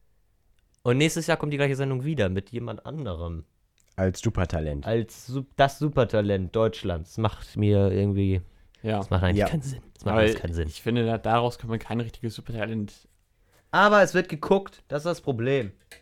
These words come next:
Speaker 2: Ja, weil's
Speaker 1: Quote.
Speaker 2: unterhaltsam ist leider.
Speaker 3: Ja.
Speaker 1: Quote.
Speaker 2: Teilweise. Ich meine, ich ma-, ich mag das auch mal gucken, einfach so, wie sich Leute im Fernsehen zum Affen machen.
Speaker 3: Aber ich, um, wenn ich mal nachdenke, das letzte Mal D S D S zum Beispiel, hab ich geguckt.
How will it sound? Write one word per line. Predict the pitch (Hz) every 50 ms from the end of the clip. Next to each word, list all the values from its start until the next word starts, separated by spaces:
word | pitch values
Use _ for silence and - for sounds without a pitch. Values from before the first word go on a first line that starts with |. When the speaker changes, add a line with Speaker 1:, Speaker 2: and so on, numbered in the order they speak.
| _ _ _ _ _ _
Speaker 2:
Ja, | - 120 104 90 90 92
weil's | 95 104 101 98
Speaker 1:
Quote. | 160 175 190 185 131 139
Speaker 2:
unterhaltsam | 113 113 131 135 - 113 98 95 -
ist | 78 - -
leider. | 85 - 80 80 - 117
Speaker 3:
Ja. | 117 117 113 107
Speaker 1:
Quote. | 107 110 143 151 165 165
Speaker 2:
Teilweise. | 170 107 87 85 87 87 - _ _ _ _ _ - _ _ _ _ _ _ _ _ _
Ich | - 123
meine, | 123 123 120
ich | 120 -
ma-, | 127 117 -
ich | 120 113
mag | 117 120 113 110
das | - 104
auch | - 160 170
mal | 165 123 -
gucken, | - 110 - 110 110 101 71
einfach | 95 107 104 110 104 101
so, | 104 101 98 87 104 101
wie | 104 104
sich | 101 101
Leute | 110 104 101 101
im | 101 - 107
Fernsehen | - - 107 104 101 -
zum | - 101
Affen | 78 92 104 - 98 87
machen. | 85 82 - -
Speaker 3:
Aber | 123 143 139 -
ich, | - 151 - - _ _ _ - - - _ _ - - - - - -
um, | - 95 139 160 160 143 123 127
wenn | 160 160
ich | 160 -
mal | 156 147
nachdenke, | 147 151 156 147 - 127 127 127
das | 113 120 - -
letzte | 131 147 - - 156
Mal | 156 156 143 139 - - - -
D | 120 - 127 131
S | 127 123 123 - -
D | 101 120
S | 151 147 - -
zum | - 110 101
Beispiel, | 98 98 101 - - - 110 113
hab | 117 117 123
ich | 123 -
geguckt. | 123 120 - - 139 151 151 - - - _